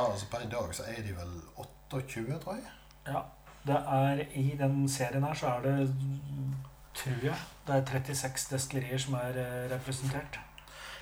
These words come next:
Speaker 1: Altså, eh, kort og godt, hvor mange whiskyserier har fått sin egen praktbok?
Speaker 2: Ja.
Speaker 1: Og hundre og seksti, sytti sider med god trykk og,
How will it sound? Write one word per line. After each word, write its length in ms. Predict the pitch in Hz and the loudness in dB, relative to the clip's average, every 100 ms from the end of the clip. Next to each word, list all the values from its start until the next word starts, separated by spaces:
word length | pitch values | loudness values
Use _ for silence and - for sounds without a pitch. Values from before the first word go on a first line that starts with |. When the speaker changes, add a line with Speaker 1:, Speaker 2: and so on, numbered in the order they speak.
| - | -8
Speaker 1:
Altså, 160 | 104 101 - | -6 -6 -4
eh, 160 | 135 - - - - - - | -4 -4 -12 -18 -16 -12 -4
kort 320 | 143 - 113 | -2 -2 -4
og 160 | 101 | -4
godt, 220 | 107 - - - | -4 -6 -12 -6
hvor 160 | 135 139 110 | 0 0 2
mange 280 | 104 123 113 | -2 -2 -2
whiskyserier 1000 | 117 - - 98 - - 90 85 82 - | 0 0 0 0 2 2 0 -4 -8 -8
har 80 | 104 | -8
fått 260 | - 135 - | -6 -6 -4
sin 220 | - 98 - | -4 -6 -8
egen 360 | 110 120 120 98 - | -6 -6 -6 -8 -8
praktbok? 800 | - 143 - - - - - - - - - - - - - - - | -10 -10 -10 -12 -12 -12 -12 -10 -8 -6 -8 -4 -4 -4 -10 -8 4
Speaker 2:
Ja. 80 | 143 | 6
Speaker 1:
Og 480 | 107 104 104 104 101 - - - - - - - - - - 104 | 6 4 2 4 2 -2 -10 -14 -12 -12 -14 -18 -18 -18 -16 -10
hundre 300 | 107 107 107 107 | -8 -6 -2 0
og 320 | 101 95 95 | 0 -2 -4
seksti, 340 | 92 - - | -6 -6 -8
sytti 360 | 98 113 113 98 | -6 -6 -6 -8
sider 360 | 107 101 104 - - - - - - - - 104 | -6 -6 -6 -8 -10 -16 -16 -10 -6 -6 -6 -8
med 300 | 101 98 104 | -6 -4 -4
god 180 | 107 113 - | -2 -2 0
trykk 380 | 120 113 - 92 | -2 -2 -4 -4
og, 180 | 92 | -4